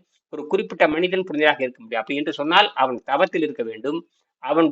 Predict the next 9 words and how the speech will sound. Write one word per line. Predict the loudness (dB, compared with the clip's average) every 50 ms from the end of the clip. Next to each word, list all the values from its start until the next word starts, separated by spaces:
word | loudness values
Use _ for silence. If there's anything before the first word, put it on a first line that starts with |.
| 0 -4
உணவு | -2 0 2 2 2 2 2
பாதையில், | 4 6 6 6 4 2 -2 -2 -2 -2 -6 -10 _ _ _ _ -20 -18
குறிப்பாக | _ -2 0 2 4 6 6 4 4
பெருங்குடலில், | 2 2 2 2 2 2 2 2 2 2 2 2 2 2 0 -2 -6 _ _ _ _ _ _ _ _ -8
அஹ், | -2 -2 -2 -2 -2 -4 -4
மலக்குடலில் | -4 -2 -4 -2 0 0 0 2 4 4 4 4 2 0
அன்னப்பசை | 0 0 2 2 2 2 2 0 0 2 0 0
இருக்கவே | 0 -4 -6 -2 0 2 2
கூடாது. | 2 2 0 -2